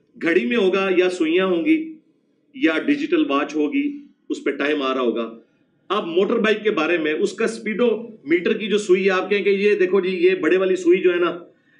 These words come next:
ये वो वाली है जो घड़ी की वो होती है, और छोटे वाली जो आपको fuel बता रही है वो है, तो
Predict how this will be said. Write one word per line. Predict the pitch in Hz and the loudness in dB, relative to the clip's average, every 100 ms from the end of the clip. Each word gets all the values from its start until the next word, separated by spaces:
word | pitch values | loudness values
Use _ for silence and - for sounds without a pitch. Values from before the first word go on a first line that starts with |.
| _ | _
ये | 120 165 | 0 4
वो | 180 | 4
वाली | 214 208 208 | 2 2 0
है | 185 | 2
जो | 190 | 0
घड़ी | 160 156 | 0 0
की | 185 | 2
वो | 180 | 2
होती | 185 175 180 | 2 2 0
है, | |
और | 175 170 | 0 -2
छोटे | 165 151 185 | -2 0 2
वाली | 180 175 | 2 2
जो | 175 | 2
आपको | 170 165 180 | 0 -2 0
fuel | 156 180 | 4 4
बता | 180 180 | 2 0
रही | 165 175 | 4 4
है | 147 | 4
वो | 170 | 4
है, | 156 147 | 2 0
तो | 175 - | -4 -6